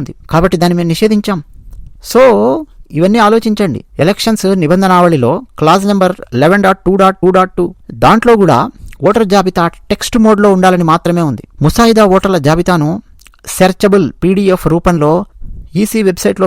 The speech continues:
పెట్టాలని చెప్పలేదు. కాబట్టి అలా పెట్టాలని అడిగే హక్కు పిటిషనర్కు లేదు. ఇది జ్ఞానేష్ కుమార్ గారు మాట్లాడారండి. left and right ఇచ్చారు.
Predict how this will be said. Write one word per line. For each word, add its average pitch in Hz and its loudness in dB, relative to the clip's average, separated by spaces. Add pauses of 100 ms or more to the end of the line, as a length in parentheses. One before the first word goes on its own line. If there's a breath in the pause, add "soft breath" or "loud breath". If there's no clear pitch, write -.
(120)
పెట్టాలని 190 0
చెప్పలేదు. 185 -2 (440)
కాబట్టి 175 2
అలా 180 2
పెట్టాలని 214 2
అడిగే 175 -2
హక్కు - -4 (180)
పిటిషనర్కు 185 -2 (100)
లేదు. 151 0 (220)
ఇది 233 2 (760)
జ్ఞానేష్ 160 0
కుమార్ 165 0
గారు 160 -2
మాట్లాడారండి. 135 -2
left 143 -4
and 175 -2
right 185 -2
ఇచ్చారు. - -10